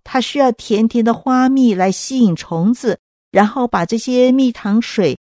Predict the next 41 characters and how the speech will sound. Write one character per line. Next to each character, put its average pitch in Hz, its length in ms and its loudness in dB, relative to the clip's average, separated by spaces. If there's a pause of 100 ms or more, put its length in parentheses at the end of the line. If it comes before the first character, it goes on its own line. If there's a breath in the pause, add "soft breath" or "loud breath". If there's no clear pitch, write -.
(200)
放 277 260 2
在 214 300 2
瓶 208 420 0
口 156 280 -2
的 170 340 2
里 196 320 2
外 247 240 0
两 214 460 2
边 262 260 2 (240)
来 226 260 4
引 208 200 6
诱 262 180 2
虫 214 300 -2
子 233 140 -2
上 240 300 2
钩 262 260 0
呢？ 254 240 2 (1800)
它 302 160 -4
怎 220 140 0
么 190 100 2
知 240 180 -8
道 247 140 2
要 233 180 2
让 226 200 2
纤 269 320 -2
毛 214 200 2
倒 302 320 0
着 233 140 0
长， 196 360 0 (340)
而 226 180 -2
不 240 180 -6
是 302 200 -6
往 233 240 4
上 285 360 2
长 170 360 2
呢？ 180 260 -2 (1160)
它 339 180 2
怎 311 160 -2
么 262 100 6
知 285 200 -6
道 262 220 2